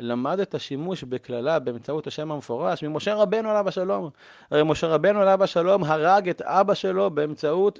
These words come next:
שם קדוש, אמר לו רשע, "למה תכה רעך?" אז המילה תכה, תף, כף וה' בחילוף אותיות, שזה כף ואז ה' ואז תף, זה שם קדוש משיב-, אחד משבעים ושתיים שמות הקודש, אב שמות הקודש של השם המפורש,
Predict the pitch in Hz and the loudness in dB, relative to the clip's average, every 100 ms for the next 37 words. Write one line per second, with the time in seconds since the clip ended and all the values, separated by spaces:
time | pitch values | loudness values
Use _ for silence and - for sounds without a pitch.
0 | - 185 185 180 170 208 - 170 170 170 | -8 -8 -4 -2 0 -2 -2 -2 0 2
1 | 147 - 190 170 - - _ 139 190 196 | 0 2 2 2 -2 -20 _ 2 2 2
2 | - 151 190 180 165 220 226 175 156 135 | -2 -4 -2 0 0 0 0 0 0 -2
3 | 135 143 156 196 185 139 - 139 196 185 | -4 -2 2 4 4 0 -4 -6 -2 -2
4 | 151 185 170 - 185 160 190 160 147 156 | 0 0 0 0 -2 0 -2 -2 -4 -6
5 | 175 175 160 175 220 214 - _ _ - | -6 -6 -6 -2 0 0 -2 _ _ -12
6 | 123 131 196 196 139 139 139 160 180 147 | -8 -2 4 4 4 0 0 0 0 2
7 | 147 127 214 226 202 160 175 - 208 196 | 2 2 4 4 4 -2 -6 -4 -4 -4
8 | 170 180 185 175 - 160 156 - - 180 | -2 -2 -2 -6 -6 -6 -8 -14 -6 -2
9 | 175 160 160 185 175 - 165 160 156 165 | -2 -2 -4 -2 -2 0 0 0 -4 -2
10 | 175 - 170 - 165 139 196 220 208 - | -2 2 0 0 -4 -4 0 2 2 0
11 | 139 135 170 147 143 151 220 214 | -4 -4 -4 -4 -4 0 0 0